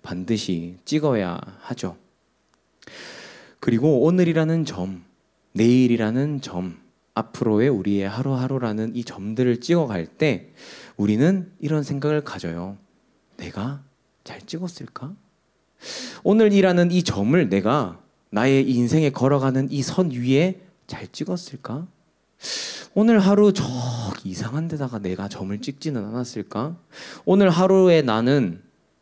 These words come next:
오늘의, 오늘을 보내고 있는 나는 어쩌면 내가 그어가야겠다라고 생각하는 그 목표에서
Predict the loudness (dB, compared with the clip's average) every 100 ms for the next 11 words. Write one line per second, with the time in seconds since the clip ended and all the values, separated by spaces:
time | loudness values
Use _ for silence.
0 | _ _ _ 0 4 6 6 6 4 2
1 | -2 _ 0 4 6 6 4 2 4 4
2 | 4 2 0 0 -2 0 -2 -2 -8 -6
3 | -2 0 0 -2 -12 _ -2 0 2 0
4 | -2 -8 _ _ _ -10 0 4 4 2
5 | 0 0 -2 -4 -4 -2 -4 -4 -6 -6
6 | -6 -6 -4 -4 -6 -6 -4 -4 -6 -10
7 | -6 0 0 0 -2 -4